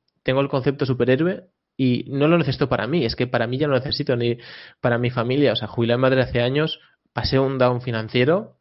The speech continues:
y sí que de, de sentirme jubilado pasé a sentir de,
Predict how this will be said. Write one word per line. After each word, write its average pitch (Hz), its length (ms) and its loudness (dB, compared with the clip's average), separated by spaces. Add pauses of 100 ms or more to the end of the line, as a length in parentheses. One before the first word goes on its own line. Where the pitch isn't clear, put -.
y 131 240 2
sí 127 180 0
que 127 360 -2 (200)
de, 131 180 2
de 139 140 0
sentirme 160 380 4
jubilado 156 560 4
pasé 131 340 0
a 120 160 4
sentir 127 380 -2
de, 117 300 -2